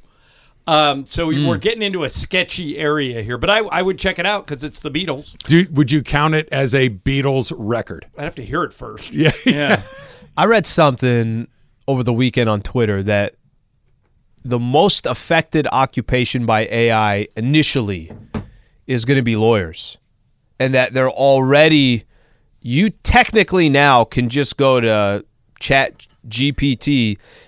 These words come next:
Speaker 2: and get all legal information that you
Speaker 3: Like
Speaker 2: need.
Speaker 3: documents, maybe?
Speaker 2: Yep, I have an issue with this. I'm dealing with this. What's the rule on that? What's the rule on this? A lot of attorneys are already using it, that it's just more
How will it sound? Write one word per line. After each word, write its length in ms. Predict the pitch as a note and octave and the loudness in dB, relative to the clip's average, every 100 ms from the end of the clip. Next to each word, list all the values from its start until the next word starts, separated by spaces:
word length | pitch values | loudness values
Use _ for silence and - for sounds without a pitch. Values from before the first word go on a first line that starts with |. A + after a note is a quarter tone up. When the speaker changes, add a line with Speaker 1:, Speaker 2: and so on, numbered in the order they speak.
| _ - | _ 0
Speaker 2:
and 220 | C3 B2+ | 0 2
get 300 | C3+ C#3 C3+ | 4 4 2
all 640 | - D3+ E3 E3+ E3 D#3+ - - | 2 4 6 6 4 2 -4 -4
legal 560 | C3 D3 F3 D#3 F3 | 0 4 4 4 2
information 800 | D#3 D#3 - C#3 C3+ C#3+ - C3+ | 2 0 2 2 2 2 0 0
that 200 | B2 B2 | 2 0
you 160 | B2 A#2+ | 0 0
Speaker 3:
Like 60 | A#2 | 2
Speaker 2:
need. 100 | A#2 | 4
Speaker 3:
documents, 500 | C#3+ B2+ E3 E3 - | 4 2 0 0 0
maybe? 140 | E3 | 2
Speaker 2:
Yep, 160 | D#3 F3 | 2 2
I 140 | D3 D3 | 2 4
have 180 | C#3+ | 4
an 100 | C3+ | 4
issue 340 | D3 E3 - E3 | 2 2 4 4
with 180 | D3 B2+ | 4 4
this. 340 | D#3+ E3 - | 4 4 2
I'm 180 | C3 B2 | 0 2
dealing 200 | C#3+ D3 | 4 4
with 80 | C3+ | 2
this. 160 | C3+ - - | 0 -2 -10
What's 300 | - E3+ - | 2 2 4
the 120 | - F3 | 2 4
rule 340 | D#3 E3+ F3 | 6 6 6
on 220 | D3+ C#3 | 6 4
that? 260 | B2+ D3+ C#3+ | 4 4 4
What's 160 | D3 D#3 | 0 2
the 60 | |
rule 100 | D3+ | 2
on 60 | C#3+ | 2
this? 160 | C#3+ - - _ | 0 -2 -18 _
A 60 | B2 | 2
lot 180 | D3 | 4
of 80 | F3+ | 4
attorneys 500 | C#3 - D#3+ D#3+ D#3 | 2 2 2 2 2
are 140 | D3 C#3+ | 4 6
already 300 | D3 C#3+ C#3 | 6 6 4
using 420 | C3 C3+ C#3+ C#3 | 2 0 2 2
it, 240 | C#3+ - _ _ _ _ | 2 0 _ _ _ _
that 300 | A#2 C#3 C#3+ | 2 4 4
it's 220 | - C#3 - | 0 -4 0
just 300 | D#3+ - C3+ | 0 0 0
more 760 | C3+ C#3 C#3 C#3 B2+ A#2+ A2 | 2 4 6 6 6 4 2